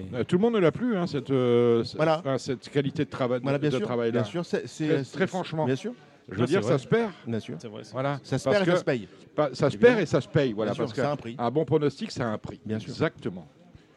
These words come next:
Speaker 1: Non, mais il faut le, faut le
Speaker 2: Ouais,
Speaker 1: rappeler.
Speaker 2: il faut le souligner.
Speaker 1: On a, on a, on a terminé avec notre affaire ?
Speaker 2: Je viens le seize. Pour une énorme bêtise dans le quintet.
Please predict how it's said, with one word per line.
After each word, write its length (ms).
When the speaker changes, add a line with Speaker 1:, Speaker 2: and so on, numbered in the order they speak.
Speaker 1:
Non, 80
mais 100
il 20
faut 120
le, 120
faut 160
le 40
Speaker 2:
Ouais, 100
Speaker 1:
rappeler. 180
Speaker 2:
il 40
faut 120
le 40
souligner. 360
Speaker 1:
On 140
a, 80
on 160
a, 80
on 180
a 80
terminé 360
avec 180
notre 180
affaire ? 280
Speaker 2:
Je 160
viens 100
le 80
seize. 320
Pour 80
une 260
énorme 340
bêtise 360
dans 80
le 40
quintet. 280